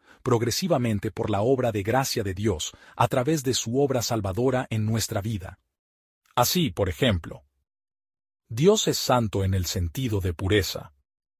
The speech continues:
Bueno, Él nos hizo santos y aunque el pecado nos ha estropeado cuando venimos a Cristo,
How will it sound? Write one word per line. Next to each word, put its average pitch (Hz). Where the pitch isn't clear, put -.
Bueno, 107
Él 170
nos 175
hizo 143
santos 104
y 113
aunque 110
el 107
pecado 135
nos 104
ha 123
estropeado 110
cuando 104
venimos 113
a 92
Cristo, 104